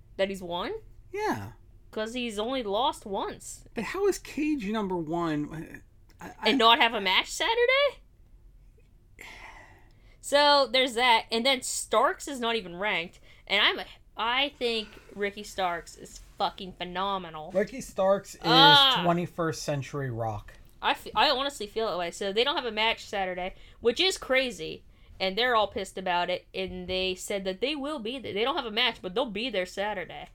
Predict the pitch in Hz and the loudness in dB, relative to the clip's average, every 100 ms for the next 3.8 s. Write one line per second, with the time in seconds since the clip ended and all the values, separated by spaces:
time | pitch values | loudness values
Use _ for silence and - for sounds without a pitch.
0 | - - _ - 143 151 170 170 160 151 | -20 -20 _ -4 0 2 2 2 -2 -4
1 | - _ - 139 143 135 - 139 131 131 | -12 _ -10 -4 -4 -6 -10 -8 -6 -8
2 | - 123 120 113 117 120 - 117 - 127 | -8 -10 -8 -6 -6 -8 -12 -16 -12 -10
3 | 120 107 110 113 113 110 107 104 | -8 -8 -6 -4 -4 -4 -4 -6